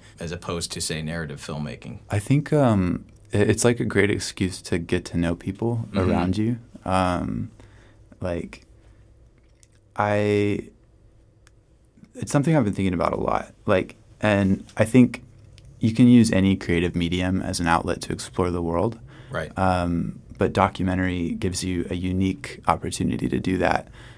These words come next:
Speaker 2: because instead of, you know, like, making a film from your imagination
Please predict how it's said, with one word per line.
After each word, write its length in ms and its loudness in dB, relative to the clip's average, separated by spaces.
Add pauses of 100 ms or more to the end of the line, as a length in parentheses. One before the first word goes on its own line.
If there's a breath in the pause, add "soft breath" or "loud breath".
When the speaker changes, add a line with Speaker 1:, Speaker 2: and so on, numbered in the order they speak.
(200 soft breath)
Speaker 2:
because 680 -2
instead 380 2
of, 460 0
you 120 0
know, 220 -2
like, 360 -4 (600 soft breath)
making 320 2
a 60 4
film 400 2
from 200 2
your 120 0
imagination 960 0